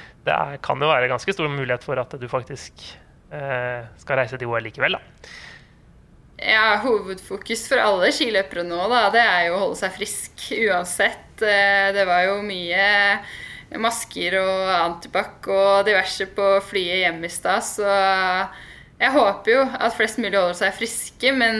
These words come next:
Speaker 2: eh, det må jeg også ha hovedfokus på uansett.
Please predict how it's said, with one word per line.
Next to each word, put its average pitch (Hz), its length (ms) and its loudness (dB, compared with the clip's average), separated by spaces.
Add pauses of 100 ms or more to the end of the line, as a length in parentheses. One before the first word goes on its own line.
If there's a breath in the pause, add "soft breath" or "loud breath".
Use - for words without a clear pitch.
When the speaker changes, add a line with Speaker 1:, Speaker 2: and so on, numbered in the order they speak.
(140)
Speaker 2:
eh, 208 540 6
det 208 160 4
må 202 160 0
jeg 180 180 4
også 175 240 -4
ha 165 140 0
hovedfokus 170 720 -10
på 190 120 0 (360)
uansett. 180 640 -2